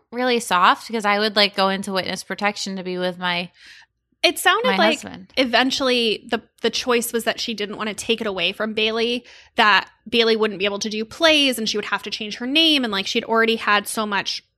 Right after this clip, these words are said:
Speaker 2: happen in her life that she wouldn't be able to continue being herself. But then it's like, okay, but then another constant of her life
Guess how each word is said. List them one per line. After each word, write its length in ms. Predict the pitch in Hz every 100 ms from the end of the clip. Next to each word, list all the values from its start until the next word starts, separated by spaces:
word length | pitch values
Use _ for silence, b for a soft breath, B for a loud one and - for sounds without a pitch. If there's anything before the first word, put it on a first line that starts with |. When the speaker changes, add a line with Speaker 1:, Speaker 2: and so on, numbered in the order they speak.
| _ _
Speaker 2:
happen 360 | - 220 208 214
in 100 | 226
her 140 | 254
life 320 | 247 254 277 -
that 280 | 202 202
she 260 | - - 220
wouldn't 440 | 196 208 208 202
be 100 | 220
able 180 | 190 196
to 120 | -
continue 480 | - 240 214 220 202
being 280 | 202 196 196
herself. 560 | 196 196 190 226 277 -
But 100 | 262
then 80 |
it's 160 | 269 262
like, 160 | 247 -
okay, 200 | 269 277
but 120 | 233
then 280 | 240 240 233 B B B B B -
another 260 | 240 254
constant 560 | 247 - 233 - 226 -
of 140 | 214
her 100 | -
life 360 | 214 214 208